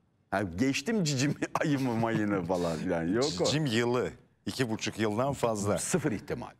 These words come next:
Speaker 2: O
Speaker 1: Mevcut ekonomik şartlarda dünyanın her yerinde, hele Amerika'da bundan on beş yıl önce resesyon başladı. İnsanların dünyanın dört bir yanında geçim sıkıntısı var, hayatın gerçekleri üstünden.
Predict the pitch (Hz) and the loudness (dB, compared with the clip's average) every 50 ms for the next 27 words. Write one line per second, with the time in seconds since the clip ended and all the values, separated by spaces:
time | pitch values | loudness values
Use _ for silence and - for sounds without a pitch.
0 | _ _ - 80 87 92 127 170 233 254 220 156 143 135 - - - 170 165 - | _ _ -6 -2 0 2 2 2 2 2 0 0 0 -2 -2 -2 -2 -2 0 0
1 | 202 180 151 120 107 98 - - - 175 156 - - 127 107 92 80 92 87 85 | 0 0 2 2 0 0 0 0 0 0 0 0 -2 -2 -2 0 -2 -2 -4 -2
2 | 120 156 165 170 160 156 143 131 120 110 101 90 95 131 170 180 160 123 104 95 | -2 -2 0 2 0 2 0 0 0 0 0 0 0 0 2 2 2 2 2 2
3 | 85 87 85 80 78 95 120 131 - - 107 110 127 139 135 127 - 120 98 98 | 0 0 -2 0 0 0 2 0 0 0 0 0 0 0 0 0 0 0 0 0
4 | 90 101 113 120 117 113 95 87 - - 123 131 139 127 110 101 - 117 107 104 | 0 0 0 0 0 0 -2 -2 -2 0 0 0 2 2 0 0 -2 -2 -2 0
5 | 95 92 82 85 82 98 113 107 151 143 - - 170 180 185 185 190 185 185 - | 0 0 0 0 0 2 0 2 0 0 0 0 0 0 0 0 0 -2 -2 -2
6 | 214 208 202 226 - - - - - - - - _ _ - 151 165 175 156 - | -2 -2 -2 -4 -6 -8 -16 -20 -20 -20 -20 -20 _ _ -2 0 2 2 2 2
7 | - 151 135 123 117 107 98 95 87 82 90 113 131 139 143 135 127 117 110 120 | 0 0 2 2 2 2 2 0 -2 0 0 2 2 2 2 2 2 2 2 2
8 | 143 147 - - 123 117 110 104 95 - 85 95 104 - - 165 160 - - - | 2 0 -2 -2 -2 0 0 0 0 0 0 0 0 0 -2 -2 -4 -4 -2 -2
9 | 220 208 175 - - 202 190 196 190 180 156 151 151 143 131 120 135 117 101 107 | -2 -2 -2 0 0 0 2 2 2 2 2 2 2 2 2 0 0 0 2 2
10 | 113 120 - - 139 139 - - - 185 175 - - - 226 214 202 202 202 | 2 2 0 -2 -4 -2 -2 -2 0 0 -2 -2 -2 -2 -2 0 0 0 -2